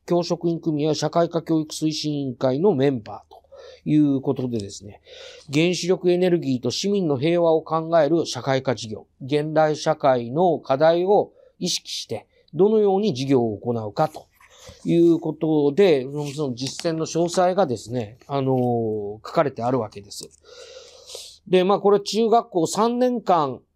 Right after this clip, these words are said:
の指導計画を立ててですね、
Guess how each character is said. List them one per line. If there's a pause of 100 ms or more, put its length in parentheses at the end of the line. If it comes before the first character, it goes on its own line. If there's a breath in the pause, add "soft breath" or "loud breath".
(120)
の
指
導
計
画 (1000)
を
立
て
て
で
す
ね、